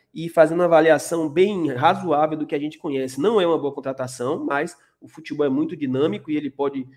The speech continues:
melhorar o futebol dele agora em dois mil e vinte e três, a gente não sabe. E Léo, zagueiro, ex-São Paulo. Léo que já jogou aqui no Bahia, jogou como lateral esquerdo. A gente também conhece Léo. Léo tem um bom potencial, sim. E aqui alguns jogadores que podem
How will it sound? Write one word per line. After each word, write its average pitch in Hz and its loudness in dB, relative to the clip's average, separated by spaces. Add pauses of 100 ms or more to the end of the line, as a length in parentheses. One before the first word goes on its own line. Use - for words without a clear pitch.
(140)
melhorar 135 0
o 131 -6
futebol 131 -10
dele 131 -4
agora 135 -4
em 139 -6
dois 131 -8
mil 127 -8
e - -12
vinte 127 -14
e - -20
três, 151 -2
a 143 -6
gente 135 -12
não 120 -14
sabe. 175 -4 (380)
E 247 0
Léo, 175 8
zagueiro, 175 2
ex-São 240 0
Paulo. 151 4
Léo 233 0
que 254 -6
já 226 0 (140)
jogou 190 0
aqui 185 -4
no 165 -6
Bahia, 156 0
jogou 160 -4
como 165 -8
lateral 151 2
esquerdo. 160 -4 (180)
A - -12
gente 147 -10
também 160 0
conhece 156 -2
Léo. 135 0
Léo 160 0
tem 185 -4
um 147 -6
bom 143 -4
potencial, 151 -6
sim. 147 -8 (280)
E 226 0
aqui 202 2
alguns 214 0
jogadores 170 0
que - -8
podem 165 0